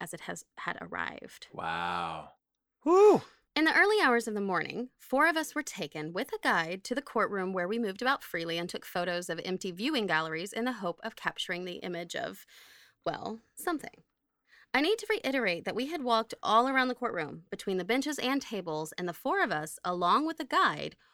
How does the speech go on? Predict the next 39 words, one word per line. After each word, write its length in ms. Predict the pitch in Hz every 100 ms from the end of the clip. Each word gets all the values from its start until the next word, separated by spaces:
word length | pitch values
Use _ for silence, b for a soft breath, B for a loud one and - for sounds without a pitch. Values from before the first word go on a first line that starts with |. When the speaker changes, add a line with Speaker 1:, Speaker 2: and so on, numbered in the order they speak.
| _ _
Speaker 1:
were 120 | 247 262
without 380 | 277 262 214 - _
any 240 | 277 339 320
doubt 440 | 277 180 147 - _
the 160 | 226 -
only 300 | 240 262 240
ones 380 | 175 104 - -
in 120 | 185
the 60 | 190
courtroom 400 | 175 147 156 151
at 160 | 151 156
that 180 | -
time. 300 | - - - - _ _ _ _ _ _ b b b b b b _
We 100 | 226
gathered 340 | 220 247 339
close 360 | - - 262 294
to 80 | 311
the 100 | 262
judge's 360 | 196 180 254 -
chair 420 | - 190 165 78
and 120 | 190
decided 440 | 196 - 226 302 403
to 100 | 427
try 320 | - 233 190
once 560 | 180 190 285 415 - -
more 500 | 311 185 90 - 277 _ _ -
to 100 | 277
communicate. 800 | 359 403 269 - - - - - _ _ _ _ _
The 60 | 214
torches 380 | 214 240 311 294
were 100 | 330
switched 360 | - 277 -
off, 260 | 165 143 -
and 100 | 196
while 180 | 196 202
it 80 | 202
was 140 | 190
relatively 600 | 185 269 415 415 392 339
dark, 440 | 285 294 196 165